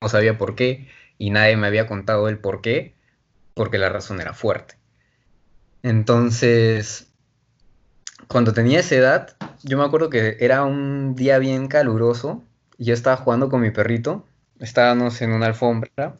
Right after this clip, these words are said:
y, y en mi antigua casa teníamos como un pequeño altarcito, ah, de la foto de mi tía, con velitas, un cuadro bonito, y ella siempre sonriendo, muy, muy feliz. Pero yo nunca me, me paraba como que, me daba el tiempo de,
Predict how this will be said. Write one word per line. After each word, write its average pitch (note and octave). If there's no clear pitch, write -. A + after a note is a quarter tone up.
y, A2
y G2+
en A2+
mi G#2+
antigua C3
casa C3+
teníamos A#2+
como A2
un A2+
pequeño A2+
altarcito, A2+
ah, F#2+
de G2
la G2
foto A2+
de A2
mi G2
tía, G#2+
con G2
velitas, G2+
un G2
cuadro F#2+
bonito, F#2+
y A2
ella A#2+
siempre B2+
sonriendo, G2+
muy, C3
muy A#2
feliz. G2
Pero A#2+
yo C3+
nunca D#3
me, C3+
me A2+
paraba A2+
como A#2+
que, F#2+
me A#2+
daba C3
el C#3+
tiempo D3
de, A#2+